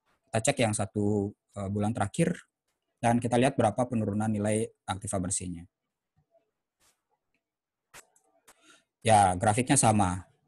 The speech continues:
Jadi sekitar dua, lima belas Januari ya, dia mengalami, eh, nilai aktiva bersih paling tinggi di dua ribu enam ratus delapan puluh lima. Dua puluh Januari juga dua ribu enam ratus tiga puluh enam ya, karena indeks I S G kita paling tinggi kemarin di dua puluh Januari.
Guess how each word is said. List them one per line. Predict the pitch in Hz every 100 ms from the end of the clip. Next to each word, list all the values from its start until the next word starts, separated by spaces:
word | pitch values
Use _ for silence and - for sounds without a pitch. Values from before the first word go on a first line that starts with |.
| _
Jadi | 131 143
sekitar | 160 143 143 139 131
dua, | 135 131 - _
lima | 131 123
belas | 123 120
Januari | 139 131 123 160
ya, | 127 110
dia | 110 123 127 131 131 _
mengalami, | 120 117 110 123 135 - _ _ _
eh, | - 104 104 104
nilai | 107 113 113
aktiva | - 110
bersih | 104 -
paling | 107 107
tinggi | 107 110
di | 127 107
dua | 101 98
ribu | 98 104
enam | 101 101
ratus | 92 - 101 -
delapan | 95 101
puluh | 98
lima. | 95 120 160 180 180 _ - - _ _
Dua | - 120
puluh | 127
Januari | 131 127 131 127 160
juga | 151 120 117
dua | 120 113
ribu | 110 117
enam |
ratus | 110 107 -
tiga | 120 107
puluh | 104 107
enam | 101 95
ya, | 98
karena | 107 123
indeks | 117 107 101 - -
I | 101 98
S | 98
G |
kita | 107 101 127
paling | 113 101
tinggi | 101 117 117
kemarin | 107 117 113
di | 101 98
dua | 101 95
puluh | 104
Januari. | 95 98 92 87